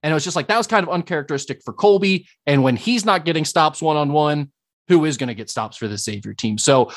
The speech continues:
I think the defense was the most disheartening part because th-, they fell apart and just, they didn't have that toughness and they didn't play hard like they've been doing all season.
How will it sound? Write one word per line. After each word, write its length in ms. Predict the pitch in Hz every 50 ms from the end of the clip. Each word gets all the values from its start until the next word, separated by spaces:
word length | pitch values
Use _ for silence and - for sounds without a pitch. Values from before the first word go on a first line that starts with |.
| - -
I 80 | 151
think 260 | 147 208 196 156 -
the 80 | 147 143
defense 800 | 113 - 190 220 233 226 - 233 220 214 214 208 - - _ _ _ -
was 160 | 147 147 139
the 80 | 151 156
most 240 | 156 151 143 - -
disheartening 680 | 123 - - - 170 175 180 175 185 175 175 175 170 _
part 300 | - 190 175 175 175 -
because 600 | - 135 - - 147 135 127 131 127 113 - _ _ _ _ _ _ _ _ _ - 147 131
th-, 120 | 151 - -
they 180 | 151 151 147 131
fell 220 | - - 147 135
apart 400 | 127 - - 147 143 139 - -
and 100 | 131 123
just, 260 | 127 123 - - _ _ _ _ -
they 80 | 147 147
didn't 200 | 170 180 165 -
have 400 | - 160 156 151 151 143 131 135 _ _ _ _ _ _ _ _ _ _ -
that 180 | 143 - - -
toughness 540 | - 160 165 147 - 156 151 147 143 143
and 160 | - 147 139 139
they 40 |
didn't 220 | 147 156 151 - -
play 260 | - - 147 143 143
hard 380 | 135 - 135 131 139 143 135 123
like 160 | 127 117 -
they've 140 | 127 127 123
been 100 | 135 117
doing 240 | 135 139 135 127
all 140 | 123 123 120
season. 560 | - - 127 123 127 120 135 139 139 135 135